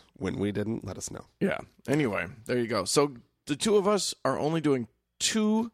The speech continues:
Speaker 2: stories apiece.
Speaker 1: Yeah. So if you have an idea about that joke, you can Facebook us, Facebook dot com slash T G I Atheist.
Speaker 2: Right. Or you can, uh, you can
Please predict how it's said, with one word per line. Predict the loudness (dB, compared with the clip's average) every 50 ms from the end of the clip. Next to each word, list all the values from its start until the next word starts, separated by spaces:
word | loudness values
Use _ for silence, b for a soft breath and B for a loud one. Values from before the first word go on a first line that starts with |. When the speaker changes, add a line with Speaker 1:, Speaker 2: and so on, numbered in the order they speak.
| _ _
Speaker 2:
stories | -12 -10 -2 0 2 2 2 2 0 0 -2
apiece. | -4 -2 -2 -2 -2 -2 -4 -4 0
Speaker 1:
Yeah. | 2 2 4 2 2 0 -4
So | -6 -2 2 4 4 4 4 2
if | 2 -2 -2 -2
you | -2 -2
have | -2 -2 0 0 0 0
an | 0 0
idea | 0 -2 -2 -4 -2 -2 -2
about | -2 -2 -4 -6 -6 -6
that | -6 -6 -6 -8 -8
joke, | -6 -4 -4 -4 -4 -6
you | -10 -12
can | -12 -12 -12
Facebook | -10 -8 -8 -8 -8 -8 -8 -8 -10 -8 -8
us, | -8 -10 -10 -10 -10 -10
Facebook | -10 -10 -10 -10 -12 -10
dot | -12 -12 -12
com | -12 -10 -10 -10 -10 -12 -16 _
slash | -16 -14 -14 -14 -14 -16 -14 -10
T | -6 -6 -4
G | 0 0 0 0
I | 2
Atheist. | 0 -2 -2 -4 -6 -8 -8 -6 -8 -8 -10 -6
Speaker 2:
Right. | -4 -2 0 0 0 0 -2 -2
Or | 0 2 2 4
you | 4 2 0 0
can, | 2 0 0 2
uh, | 0 0 0 0
you | -2 -2 -2 -4
can | -4 -4 -6 -6